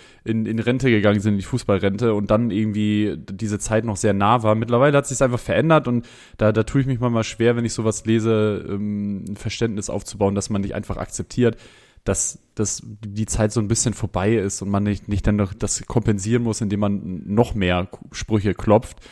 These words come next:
Weil Mario Basler, das ist ja wirklich, der redet ja f-, das Gleiche wie vor zwanzig Jahren. Also das ist ja, wie du schon gesagt hast,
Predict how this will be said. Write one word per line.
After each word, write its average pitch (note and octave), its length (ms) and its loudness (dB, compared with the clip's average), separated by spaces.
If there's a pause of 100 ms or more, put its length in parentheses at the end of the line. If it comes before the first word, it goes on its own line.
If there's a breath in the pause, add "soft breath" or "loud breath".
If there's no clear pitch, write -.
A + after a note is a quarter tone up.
(400 loud breath)
Weil G2+ 460 4
Mario G#2+ 280 2
Basler, A2+ 340 4
das G#2+ 100 -2
ist A2+ 140 -6
ja G#2+ 100 0
wirklich, A2+ 220 0
der G#2+ 160 2
redet A#2+ 240 2
ja A2+ 100 4
f-, - 280 -6
das A2 360 -6
Gleiche B2+ 320 4
wie A#2+ 60 -2
vor A#2+ 140 -2
zwanzig A2 340 0
Jahren. A2 240 4
Also F2+ 140 -2
das G2+ 140 0
ist - 40 -10
ja, G2+ 120 0
wie A2 60 -2
du A2 80 -2
schon A#2 140 -4
gesagt A2 240 0
hast, - 180 -6